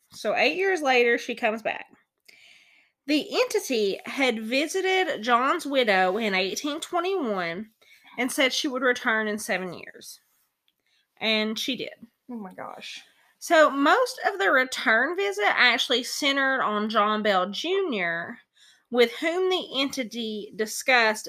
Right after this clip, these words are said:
Speaker 1: the origin of life, cis-, civilizations, Christianity and the need for a major spiritual reawakening. Of particular significance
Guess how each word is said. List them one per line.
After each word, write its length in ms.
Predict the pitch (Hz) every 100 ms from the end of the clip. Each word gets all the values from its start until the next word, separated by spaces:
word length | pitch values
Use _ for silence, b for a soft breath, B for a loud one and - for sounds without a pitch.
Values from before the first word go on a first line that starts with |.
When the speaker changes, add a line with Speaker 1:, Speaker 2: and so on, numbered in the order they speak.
| 185
Speaker 1:
the 220 | 208 208 -
origin 560 | 208 240 269 247 269
of 140 | 247 208
life, 580 | 202 202 226 294 330 - _ _ _ _ _ _ -
cis-, 420 | - 285 277 302 -
civilizations, 1300 | - - 302 370 381 269 247 220 220 240 214 226 233 - _ _ _ _ _ _
Christianity 1300 | - - 330 - - 349 - 294 392 339 208 180 -
and 240 | - 240 247
the 80 |
need 560 | 226 226 233 302 339 254
for 240 | - 233
a 60 | 214
major 680 | 220 208 220 262 294 311 302
spiritual 1000 | - - - 247 240 233 - 240 220 - 208
reawakening. 1160 | 226 220 190 196 196 202 180 - - - 214 - _ _ _ _ _ _ _ _ b b b b b b b b _
Of 420 | 254 285 285 262 - - _
particular 920 | - 240 214 - - 392 480 440 427
significance 1040 | 403 370 269 285 277 233 - 196 175 -